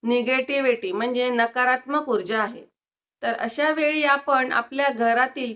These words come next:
चारही दिशांना चार दिवे प्रज्वलित करावे. जे जे काही दोष आहेत, ते सर्व निघून जातील आणि घराच्या वास्तूमध्ये सुख समृद्धी वास करू लागेल.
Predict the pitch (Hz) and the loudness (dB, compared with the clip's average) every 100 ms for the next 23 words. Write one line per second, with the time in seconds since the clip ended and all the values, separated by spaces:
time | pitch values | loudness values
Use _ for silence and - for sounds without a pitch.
0 | - 233 220 233 277 302 294 294 294 277 | 0 2 2 2 0 -2 -2 -2 -2 0
1 | 254 247 247 208 220 208 208 214 208 - | -2 -2 2 2 2 0 0 0 -2 -4
2 | 190 180 214 240 - 226 208 202 220 _ | -6 -6 -8 -8 -4 -2 -2 -6 -12 _
3 | _ _ _ _ _ _ _ - 247 247 | _ _ _ _ _ _ _ -2 2 2
4 | 330 339 311 262 277 285 302 285 262 254 | 2 0 0 4 4 4 2 2 0 -2
5 | 294 285 277 254 202 202 220 233 226 220 | -8 -2 2 2 2 0 0 0 -2 -4
6 | 208 214 _ _ _ _ _ 240 262 247 | -12 -12 _ _ _ _ _ 0 2 2
7 | 247 226 226 233 254 208 202 - 247 262 | 0 2 2 2 2 2 0 -4 -2 -2
8 | 226 233 233 233 294 269 254 240 196 202 | -2 -2 -2 -4 -4 -2 -2 -4 -4 -4
9 | 208 226 175 185 - 240 233 226 208 202 | -4 -2 -2 -2 -4 -6 -4 -4 -6 -10